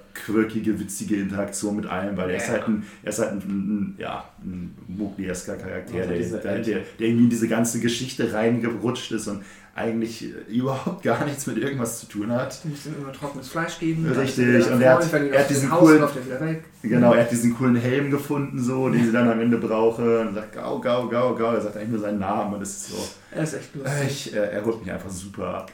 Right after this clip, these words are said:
Speaker 3: Das ist halt so geil, dass es immer in diesen großen Partys dann, also du hast halt irgendwie den, deinen Kern, der irgendwie stark mit der Story verbunden
Speaker 1: Mhm.
Speaker 3: ist und dann hast du aber so Charaktere, die so super weird
Speaker 2: Mhm.
Speaker 1: Aber, aber genau,
Speaker 3: mitlaufen, so wie, wie halt die Köchin in neun.
Speaker 1: Genau, das wollte ich gerade sagen.
Speaker 3: Ja.
Speaker 1: Quinna, Quinna in neun, äh, äh, trifft halt bei mir genau den gleichen Nerv. Das ist auch so, es gibt genug Leute, die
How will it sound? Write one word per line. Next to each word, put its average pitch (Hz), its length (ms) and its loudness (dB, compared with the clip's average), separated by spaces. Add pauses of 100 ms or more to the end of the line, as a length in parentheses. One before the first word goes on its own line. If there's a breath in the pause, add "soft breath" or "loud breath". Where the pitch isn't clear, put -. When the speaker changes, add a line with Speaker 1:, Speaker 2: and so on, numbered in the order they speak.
Speaker 3:
Das - 140 -8
ist - 60 -4
halt 185 100 2
so 143 120 -2
geil, 135 180 2
dass 127 120 -4
es 120 140 -12
immer 143 340 0
in 139 80 -8
diesen 131 240 -8
großen 143 380 -6
Partys 143 420 -12
dann, 127 220 -6
also 120 160 -6
du 127 80 -4
hast 127 160 -2
halt 131 180 -4
irgendwie 127 220 -4
den, 117 280 -8
deinen 113 220 -6
Kern, 127 320 -4
der 131 140 -2
irgendwie 117 260 -10
stark 117 340 -8
mit 127 120 -6
der 117 80 -4
Story 127 200 -8
verbunden 135 360 -2
Speaker 1:
Mhm. 127 60 0
Speaker 3:
ist 139 120 -4
und 123 80 -6
dann 117 160 -4
hast 120 180 -8
du 117 80 -4
aber 113 220 -2
so 117 100 -6
Charaktere, 117 520 -6
die 113 80 -8
so 117 140 -8
super 123 320 -8 (140)
weird 123 240 -4 (500 loud breath)
Speaker 2:
Mhm. 123 400 -10
Speaker 1:
Aber, 147 400 4
aber 131 160 2
genau, 143 240 6
Speaker 3:
mitlaufen, 127 480 2
so 123 120 -6
wie, 127 260 -2
wie 131 120 -2
halt 131 160 -2
die - 220 -14
Köchin 135 300 -2
in 110 100 -4
neun. 110 440 0
Speaker 1:
Genau, 131 220 4
das 135 140 0
wollte 123 160 2
ich - 40 -10
gerade 117 160 4
sagen. 110 240 2
Speaker 3:
Ja. 127 120 -4
Speaker 1:
Quinna, 139 300 4
Quinna 139 320 0
in 120 100 2
neun, 120 420 2
äh, 113 40 -6
äh, 104 680 -10
trifft - 240 -8
halt 117 160 -2
bei 110 60 -2
mir 113 140 2
genau 110 280 4
den 104 120 2
gleichen 98 360 -4
Nerv. 90 300 -4
Das 90 100 -10
ist 92 120 -12
auch 90 120 -8
so, 101 140 -10
es 90 80 -12
gibt - 180 -14
genug 117 240 -2
Leute, 113 300 -2
die 95 100 -12